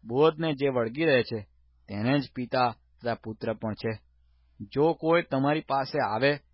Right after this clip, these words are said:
અને એ જ બોધ લઈને ન આવે, તો તેને ઘરમાં પેસવા ન દો, ને તેને ક્ષેમકુશળ ન કહો, કેમ કે જે તેને ક્ષેમકુશળ કહે છે,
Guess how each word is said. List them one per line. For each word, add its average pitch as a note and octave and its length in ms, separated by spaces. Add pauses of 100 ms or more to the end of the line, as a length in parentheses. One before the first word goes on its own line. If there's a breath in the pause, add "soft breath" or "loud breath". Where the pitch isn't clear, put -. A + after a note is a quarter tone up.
(200)
અને C#3 240 (160)
એ C#3 180
જ C#3 100
બોધ C3+ 340
લઈને D3 260
ન G#2 120
આવે, C#3+ 400 (340)
તો C3+ 120
તેને C#3 320
ઘરમાં A2+ 460
પેસવા A#2+ 480
ન G#2 260
દો, D#3 160 (500)
ને C3 160
તેને D3 320
ક્ષેમકુશળ D3 720
ન E3+ 180
કહો, B2 340 (540)
કેમ C#3+ 220
કે D3+ 200
જે C3 360
તેને D3+ 300
ક્ષેમકુશળ D3 640
કહે B2 300
છે, C#3 260